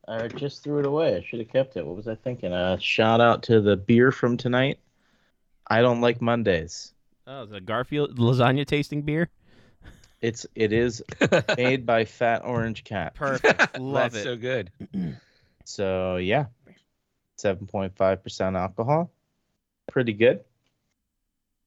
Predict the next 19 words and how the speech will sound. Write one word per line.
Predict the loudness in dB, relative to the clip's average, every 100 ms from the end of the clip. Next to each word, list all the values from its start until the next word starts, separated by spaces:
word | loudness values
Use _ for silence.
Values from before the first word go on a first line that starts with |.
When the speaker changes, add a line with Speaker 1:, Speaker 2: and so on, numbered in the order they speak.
| _ _ _ -20
Speaker 2:
That's | -20 _
good. | -6
Speaker 1:
Uh, | -2 0 0 0
I | -2 -2
think | -2 -2
it's | 2
a | 2 4
local | 6 4 4 -2
Virginia | 0 2 2 2
beer, | 4 4 4
so | 0 -2
you're | 2
not | 0 0
gonna | -2
find | -2 2 2 4
it | 4
anywhere, | 2 2 0 -2 _
probably. | 2 2 2 0 -2 -4
Speaker 2:
Perfect. | -10 -12 -10 -12 -14